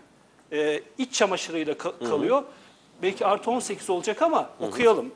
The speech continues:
Speaker 1: Yani halkımız bilsin. Tanık ifadesi.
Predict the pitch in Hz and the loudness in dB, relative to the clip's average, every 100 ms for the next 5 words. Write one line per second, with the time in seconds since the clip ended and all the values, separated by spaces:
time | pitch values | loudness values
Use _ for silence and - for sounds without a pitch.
0 | 175 190 190 185 - - - 196 202 226 | 0 2 2 -2 -6 -20 0 0 2 0
1 | 226 208 202 190 170 120 - - - - | -2 -2 -4 -2 -2 -4 -6 -20 -20 -20
2 | - - 277 349 - 220 180 147 139 - | -20 2 4 4 -2 4 4 4 -2 -6